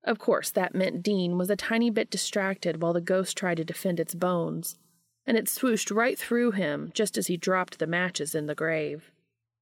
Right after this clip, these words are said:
It wasn't able to save itself, but it did disable Dean temporarily.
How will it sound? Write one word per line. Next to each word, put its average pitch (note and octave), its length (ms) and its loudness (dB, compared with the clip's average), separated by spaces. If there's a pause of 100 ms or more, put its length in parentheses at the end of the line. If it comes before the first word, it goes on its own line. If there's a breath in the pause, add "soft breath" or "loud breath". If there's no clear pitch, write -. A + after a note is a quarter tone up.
(580)
It A3 80 0
wasn't G3+ 360 2
able F#3 260 2
to F3 80 0
save F3+ 280 2
itself, E3+ 680 -2 (340)
but A#3+ 80 2
it G3+ 140 0
did C4 200 2
disable F#3 420 2
Dean E3+ 320 -2
temporarily. E3 840 -4